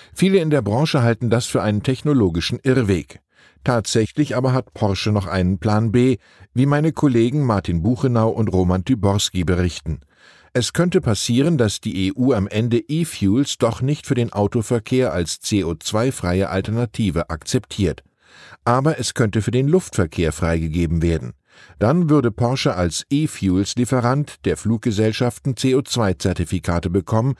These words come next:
mit denen das Unternehmen wiederum die Emissionen seiner neun elfer kompensieren könnte. Vorschlag: Vielleicht muss man konsequenterweise dazu übergehen, jedem neun elfer Fahrer nur noch so viele Liter Benzin zuzuteilen,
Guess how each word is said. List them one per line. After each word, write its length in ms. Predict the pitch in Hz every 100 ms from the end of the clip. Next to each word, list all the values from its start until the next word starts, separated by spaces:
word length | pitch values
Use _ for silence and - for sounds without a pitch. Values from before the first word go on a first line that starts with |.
| _ - _ _
mit 160 | 85 90
denen 180 | 85 82
das 180 | 87
Unternehmen 540 | 95 90 85 92 123 139
wiederum 380 | 139 139 143 120
die 120 | -
Emissionen 640 | 85 85 - 101 104 131
seiner 260 | 120 117 123
neun 260 | 127 131 -
elfer 340 | 107 104 85 85
kompensieren 720 | - 85 113 104 98 87 80
könnte. 380 | 85 73 73 - _ _ _ - - _
Vorschlag: 600 | - 170 135 85 71 - - -
Vielleicht 380 | - 135 165 165
muss 200 | 175 -
man 200 | 135 131
konsequenterweise 960 | - 156 143 - 131 143 139 117 117 123
dazu 280 | 113 -
übergehen, 600 | 101 127 113 98 107 127 117 - - -
jedem 420 | 113 156 170 131
neun 280 | 98 92 90
elfer 360 | - 117 120 127
Fahrer 380 | 127 120 120
nur 160 | 123 131
noch 200 | 117 90
so 220 | - 147
viele 260 | 156 110 90
Liter 300 | 87 92 85
Benzin 480 | 87 85 98 90 80
zuzuteilen, 800 | 143 151 117 95 92 92 123